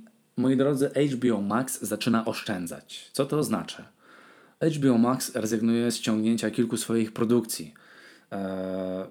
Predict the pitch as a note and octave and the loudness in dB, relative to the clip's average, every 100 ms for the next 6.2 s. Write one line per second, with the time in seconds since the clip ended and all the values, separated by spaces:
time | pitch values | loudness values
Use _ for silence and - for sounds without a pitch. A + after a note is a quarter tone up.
0 | - - A#2+ A#2 C3+ B2 - B2+ C3 A#2 | -10 -2 -2 0 0 -2 -2 2 2 0
1 | A2+ B2+ B2+ A#2+ A#2 A#2+ A#2+ A#2 A2+ A2+ | 0 0 0 -2 -2 0 -2 -2 -2 -2
2 | - A2 A2 A2 - - A2+ A2+ G2+ F#2+ | 0 2 2 0 -4 -4 -2 0 -2 -4
3 | F2+ F2+ A2+ - - - - - - G2 | -6 -6 -8 -10 -16 -20 -20 -14 -6 0
4 | A2+ A2+ A#2 A2 G#2+ G#2+ - F#2 F2+ F#2+ | 2 2 2 2 0 -2 -4 -2 -2 -2
5 | - A2 A2 G#2+ A2 A2 A2 G#2 A2 E2+ | -2 0 0 0 -2 -2 -2 -4 -4 -6
6 | E2+ G2 | -6 -8